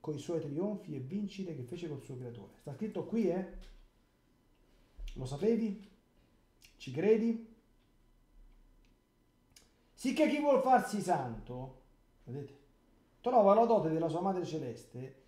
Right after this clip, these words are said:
ed i suoi trionfi e vittorie per giungere alla santità più grande."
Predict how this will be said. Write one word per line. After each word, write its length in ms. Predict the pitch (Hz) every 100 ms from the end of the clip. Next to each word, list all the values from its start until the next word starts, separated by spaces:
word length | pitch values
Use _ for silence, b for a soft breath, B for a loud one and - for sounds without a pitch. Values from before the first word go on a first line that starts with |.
| b
ed 160 | 196 214
i 60 |
suoi 180 | 233 233
trionfi 500 | 196 202 170 123 147
e 40 |
vittorie 420 | 147 175 185 147 143
per 240 | 175 170
giungere 460 | 175 269 240 202 208
alla 160 | 196
santità 480 | 190 202 208 214 233
più 180 | 196 180
grande." 540 | 185 208 156 113 107